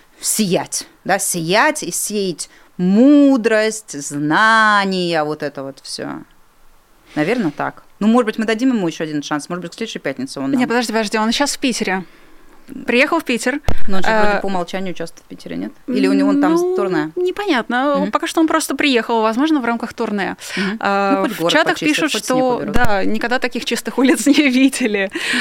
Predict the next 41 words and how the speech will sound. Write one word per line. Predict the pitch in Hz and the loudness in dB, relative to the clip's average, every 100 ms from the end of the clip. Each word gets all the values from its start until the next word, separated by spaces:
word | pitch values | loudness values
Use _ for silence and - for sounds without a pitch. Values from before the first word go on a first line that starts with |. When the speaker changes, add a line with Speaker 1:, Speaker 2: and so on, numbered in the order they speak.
| - | -4
Speaker 2:
А | - | -4
по | 214 | -2
поводу, | 208 240 240 226 | 0 0 0 0
конечно, | 233 226 226 | -2 -2 -4
турне, | 214 220 208 214 320 | -4 -2 0 2 2
ну | 262 214 | 2 0
что, | 214 - 208 | -4 -6 -6
приезжает | - 202 233 359 | -2 0 2 2
дед | 247 220 208 - - _ 190 | 0 0 0 -2 -20 _ -8
Speaker 1:
Да. | 170 165 170 - - - - | -6 -8 -12 -18 -12 -10 -8
Speaker 2:
в | 202 | -4
одно | 226 214 233 | -2 0 2
место, | 269 302 - 320 294 | 2 0 0 0 2
в | |
другое, | 233 208 196 247 285 269 220 | 0 0 2 4 4 2 0
ну, | 285 - - | -6 -6 -8
то | - | -8
есть | - - | -10 -8
на | - | -8
один | - 277 339 | -2 0 2
край | 311 311 | 2 0
страны, | - 269 277 277 | 0 2 4 2
на | 208 - | -2 -8
другой | - 208 294 | -8 -2 -2
край | 302 269 285 | 2 0 0
страны, | - 233 262 262 254 - - | -2 0 2 0 -2 -8 -14
и | 196 | -2
там, | 302 370 | 2 2
и | |
там | 269 277 | 2 2
говорит: | 254 226 196 | 4 2 2
«Надо | 226 269 | 0 2
рожать». | 262 208 170 - _ _ _ | 2 0 -4 -6 _ _ _
Speaker 1:
Мгм. | - 175 190 233 - | -10 -8 -6 -8 -16
Speaker 2:
Все, | - - 285 | -14 -2 0
это | 262 233 | 0 0
его | 226 | -2
главное | 196 208 330 339 | 0 2 4 2
целевое | - 226 202 214 285 285 | 0 -4 -2 0 2 2
сообщение, | - 208 - - 214 214 202 196 - - - | 0 -4 -2 -2 0 0 -2 -4 -8 -20 -18
э, | - | -6